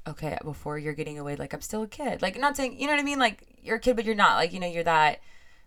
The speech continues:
life's not so serious still. Like, I don't have to be making all these, like, real big decisions yet. And then, like, after twenty-five, with all those pressure norms and everything, it's like, okay,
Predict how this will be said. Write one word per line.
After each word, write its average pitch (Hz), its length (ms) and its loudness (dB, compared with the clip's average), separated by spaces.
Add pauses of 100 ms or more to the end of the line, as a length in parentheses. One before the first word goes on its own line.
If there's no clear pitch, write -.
life's 196 300 4
not 190 220 4
so 180 160 -2
serious 170 480 0
still. 151 240 -4
Like, 147 160 -2
I 151 80 0
don't 156 180 -2
have 156 200 -2
to - 80 -12
be 160 120 -10
making 156 380 -10
all 147 180 -6
these, 156 460 -10
like, 147 340 -2
real 156 400 -2
big 143 220 -6
decisions 170 560 -6
yet. 151 320 -2
And 165 120 -6
then, 160 160 -6
like, 156 200 -6
after 160 280 -6
twenty-five, 160 720 -2 (460)
with 147 160 -10
all 143 160 -2
those 139 200 -8
pressure 139 360 -6
norms 185 380 0
and 170 80 -2
everything, 151 480 -4
it's 160 160 -10
like, 147 260 -4 (840)
okay, - 500 -14